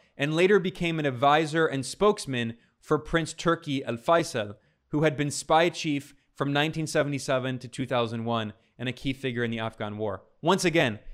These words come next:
Jamal Khashoggi was a major asset of the C I A. He was an advisor and spokesman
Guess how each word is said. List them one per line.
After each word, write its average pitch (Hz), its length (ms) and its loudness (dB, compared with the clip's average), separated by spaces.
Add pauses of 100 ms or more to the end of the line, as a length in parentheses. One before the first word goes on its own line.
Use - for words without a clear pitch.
(280)
Jamal 180 300 4
Khashoggi 180 480 0
was 156 180 -2
a 160 60 0
major 165 680 2
asset 151 500 2
of 127 140 -2
the 127 80 -6
C - 260 -2
I 151 140 6
A. 135 460 4 (340)
He 202 240 0
was 196 220 6
an 185 80 4
advisor 175 540 4
and 175 120 -2
spokesman 135 680 0